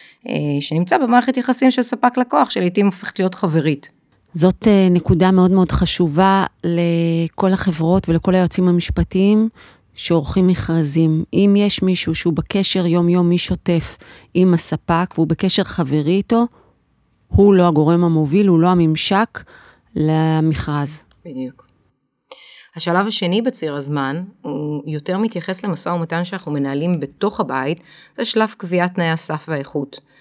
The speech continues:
Speaker 1: אנחנו בדרך כלל, אה, בישיבות התנעה שמתחילים, אה, לערוך מכרז, אה, אז אנחנו יושבים עם הגורם המקצועי, עם אגף הכספים, עם הלשכה המשפטית,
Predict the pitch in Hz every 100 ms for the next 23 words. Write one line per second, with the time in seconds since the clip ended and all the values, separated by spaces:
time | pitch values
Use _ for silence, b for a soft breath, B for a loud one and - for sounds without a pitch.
0 | b b - - 160 151 180 180 165 151
1 | 147 143 135 147 - - 143 151 156 156
2 | 151 160 - 247 - 156 151 - 147 156
3 | 160 151 143 143 147 151 156 - 262 302
4 | 220 202 b b b b - 143 143 139
5 | - 156 160 165 160 185 226 165 147 147
6 | 165 151 - - - 262 269 185 151 147
7 | - - - 165 - 262 226 196 180 -
8 | - 151 139 - 156 151 - 160 202 302
9 | 269